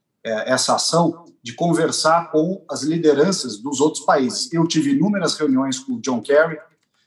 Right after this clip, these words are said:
tive reuniões com a Alok Sharma, presidente da cop, tive reuniões com o Peter Wilson, embaixador da Inglaterra no Brasil, com o Todd Chapman, que era o então, eh, depois foi substituído, mas então embaixador americano no Brasil.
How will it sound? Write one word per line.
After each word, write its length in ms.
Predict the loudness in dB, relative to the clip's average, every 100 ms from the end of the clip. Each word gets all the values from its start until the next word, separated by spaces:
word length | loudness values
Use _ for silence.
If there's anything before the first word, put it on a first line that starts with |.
| -6
tive 240 | 0 2
reuniões 460 | 2 4 4 4 2
com 140 | 0
a 20 |
Alok 260 | 2 2 0
Sharma, 400 | -2 -2 -2 -4
presidente 380 | -12 -10 -6 -6
da 100 | -4
cop, 460 | 2 2 2 -12 _ _ _
tive 240 | -4 -2 0
reuniões 420 | 0 2 2 0
com 120 | -6
o 20 |
Peter 340 | -4 0 2 2
Wilson, 400 | 2 0 -2 0
embaixador 560 | 0 0 -2 -2 -4
da 160 | -4 -2
Inglaterra 520 | -2 -4 -4 -6 -6
no 100 | -10
Brasil, 600 | -4 -4 0 2 0 -2 -16 _
com 440 | 2 6 8 8 4
o 40 |
Todd 340 | 2 2 2 0
Chapman, 480 | 0 0 0 -4 -4
que 100 | -2
era 120 | -2
o 80 | 0
então, 560 | 0 0 0 -2 -6 -10
eh, 340 | -6 -4 -4
depois 360 | -4 0 0 0
foi 160 | -2
substituído, 680 | -2 -2 -8 -8 2 4 4
mas 340 | 0 -4 -8 -16 _
então 320 | -2 2 4 4
embaixador 540 | 4 4 2 0 2
americano 720 | 2 0 -2 -2 -2 -2 -2
no 140 | -2 0
Brasil. 580 | -2 -2 -4 -4 -6